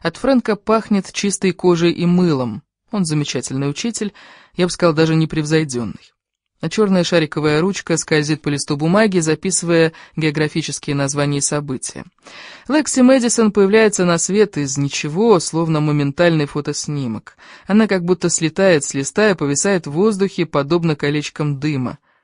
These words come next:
Девушка с моим лицом и жизнью из полузабытых снов.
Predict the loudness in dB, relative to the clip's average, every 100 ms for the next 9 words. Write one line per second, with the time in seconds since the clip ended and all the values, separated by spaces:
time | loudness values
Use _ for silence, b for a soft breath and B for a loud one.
0 | _ -8 -6 -6 -8 -8 -4 -2 -2 -4
1 | -2 0 0 -2 -2 -2 -2 0 -2 -2
2 | -2 0 0 0 -2 -6 -10 -10 -8 -6
3 | -8 -10 _